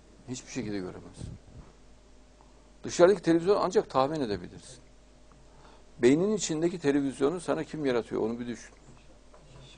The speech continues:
Sen demedin mi fabrikada yaratılıyor diye? Birini yarattığını söylüyorsun.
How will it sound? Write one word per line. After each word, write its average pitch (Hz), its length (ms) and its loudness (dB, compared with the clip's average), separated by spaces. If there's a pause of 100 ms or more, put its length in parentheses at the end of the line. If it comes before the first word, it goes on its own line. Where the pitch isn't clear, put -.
(1500)
Sen 120 260 0
demedin 220 260 2
mi 185 60 -4
fabrikada 131 440 4
yaratılıyor 113 440 2
diye? - 920 -16
Birini 160 260 2
yarattığını 170 380 8
söylüyorsun. 143 560 -4